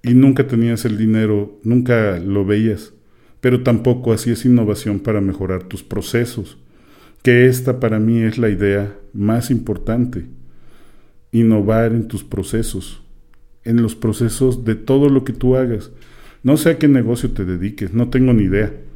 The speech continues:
pero estoy seguro que si, por ejemplo, te dedicas a hacer comida, hay tres o cuatro productos que no se venden, que los tienes en la carta nada más para hacerla más abultada.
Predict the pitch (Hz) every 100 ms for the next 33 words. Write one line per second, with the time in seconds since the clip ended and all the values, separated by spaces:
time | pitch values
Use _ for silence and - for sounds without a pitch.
0 | - - - - - - - - _ -
1 | - 110 113 143 143 156 123 131 139 -
2 | 104 - 98 92 78 - - - - -
3 | _ - - 92 95 131 120 101 104 95
4 | 98 113 117 - 92 - 104 104 - 104
5 | 113 113 131 143 - - 120 127 131 135
6 | 131 123 - 123 127 123 110 110 110 110
7 | - 110 110 127 127 131 120 127 - -
8 | - - - - - - _ 117 110 120
9 | 131 127 131 113 120 113 117 110 110 107
10 | 110 - 104 - 104 107 104 107 110 95
11 | 92 95 104 101